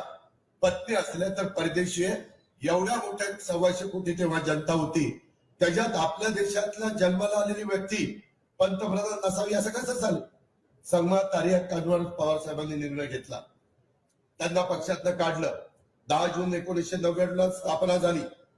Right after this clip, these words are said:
राष्ट्रवादीची. पदमसिंह पाटील, विजयसिंह मोहिते पाटील, छगन भुजबळ, मधुकर पिचड आणि प्रफुल्ल पटेल सगळ्यांनी साथ दिली, आपण साथ दिली. त्यामध्ये आपण हे सगळं बघत असताना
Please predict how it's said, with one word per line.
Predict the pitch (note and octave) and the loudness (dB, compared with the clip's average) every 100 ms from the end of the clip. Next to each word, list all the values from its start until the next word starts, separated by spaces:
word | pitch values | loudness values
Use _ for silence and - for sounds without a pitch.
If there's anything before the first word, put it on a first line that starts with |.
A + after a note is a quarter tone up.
| _ | _
राष्ट्रवादीची. | D#3+ F3+ F#3 F3 E3 - D3+ - _ _ _ _ - | 2 2 4 4 4 0 -4 -6 _ _ _ _ -6
पदमसिंह | - F3+ F3+ F3+ F3 | 2 2 4 0 2
पाटील, | F3 F#3 F3+ | 0 2 2
विजयसिंह | D#3+ F3 F3 F#3 F3 | 4 2 2 0 2
मोहिते | E3+ F3 | 0 0
पाटील, | F#3 F#3 F3+ F3 | 0 0 0 -2
छगन | D#3+ F3 | -4 -2
भुजबळ, | E3 D#3 F#3 | -2 2 2
मधुकर | F3+ E3 F#3 F3+ | 2 0 0 -2
पिचड | F#3 E3+ D#3+ D3 - _ _ _ _ _ _ | -2 -8 -6 -8 -8 _ _ _ _ _ _
आणि | D3 F3 F3+ | -2 0 0
प्रफुल्ल | E3+ - B2 F#3 | -2 -6 -4 -4
पटेल | D#3+ F3 F3 C#3 | -4 -2 -2 -4
सगळ्यांनी | - D#3 F3+ F3+ | -4 0 2 2
साथ | F3+ F3+ E3 | 0 0 0
दिली, | F3 D#3+ - - _ _ _ - | 0 -2 -4 -14 _ _ _ -2
आपण | D#3 F#3+ F3 | 2 2 0
साथ | F#3 D#3+ - | 0 0 0
दिली. | E3 C#3 - _ _ _ _ _ | -2 -4 -10 _ _ _ _ _
त्यामध्ये | E3 F#3 F3+ E3+ F3+ A3 A3 - _ _ _ | 0 2 2 0 2 2 -2 -10 _ _ _
आपण | C#3 D#3 F#3 | -2 2 4
हे | F3+ | 4
सगळं | F3+ F3+ F3+ F#3+ | 2 2 2 4
बघत | F#3 F#3 F#3 | 4 4 2
असताना | E3+ - E3+ D3+ E3+ | 0 2 0 2 0